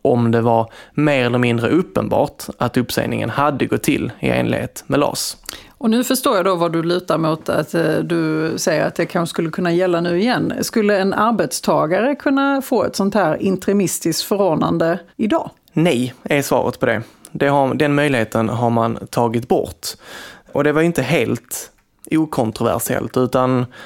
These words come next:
Speaker 1: lagrådet ifrågasatte det och menade så här, men är detta verkligen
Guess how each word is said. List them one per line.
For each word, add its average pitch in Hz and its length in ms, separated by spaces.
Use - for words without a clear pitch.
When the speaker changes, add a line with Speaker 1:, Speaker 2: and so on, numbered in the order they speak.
Speaker 1:
lagrådet 143 640
ifrågasatte 131 640
det 117 260
och 131 80
menade 117 680
så - 100
här, 104 60
men 120 160
är 131 100
detta 123 260
verkligen 123 400